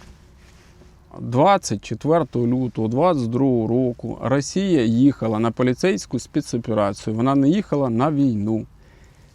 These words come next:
Перші полонені, є, з-, пошукайте в Ютубі, вони казали: «З властями було все договорено, ми їхали просто позанімати крупні обласні центри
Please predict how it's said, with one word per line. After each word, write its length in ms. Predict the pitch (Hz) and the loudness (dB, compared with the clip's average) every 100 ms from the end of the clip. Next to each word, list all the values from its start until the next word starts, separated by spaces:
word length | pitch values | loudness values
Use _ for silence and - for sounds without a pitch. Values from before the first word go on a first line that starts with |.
| - - | -20 0
Перші 380 | 170 208 190 175 | 4 4 4 0
полонені, 800 | 147 147 143 120 120 110 110 117 - _ _ | 4 4 6 6 6 4 0 -4 -10 _ _
є, 240 | 135 127 131 | 2 4 4
з-, 500 | - - 120 120 131 | -2 -4 -4 -4 -6
пошукайте 600 | - 123 135 135 113 - | -6 -4 0 2 2 2
в 40 | 110 | 0
Ютубі, 400 | 120 143 196 123 | 0 0 2 4
вони 200 | 139 139 | 4 4
казали: 460 | 139 127 120 95 | 2 2 2 2
«З 140 | 104 - | -2 0
властями 600 | 160 - 247 262 233 180 | 0 0 0 0 0 -2
було 340 | 135 175 156 | 4 4 4
все 220 | 139 - | 2 0
договорено, 720 | 175 160 175 196 247 226 196 185 - - | 2 4 4 2 0 0 -4 -6 -14 -2
ми 160 | 147 175 | 4 6
їхали 400 | 220 240 185 165 | 4 0 0 0
просто 380 | - 165 - 131 | 0 -2 0 0
позанімати 600 | 143 147 156 156 143 - | 0 2 4 4 2 0
крупні 460 | - 160 - 135 131 | 2 2 2 2 4
обласні 580 | 135 139 135 175 165 160 | 2 0 0 0 0 0
центри 640 | - 233 247 196 196 | -2 -2 -2 -2 -2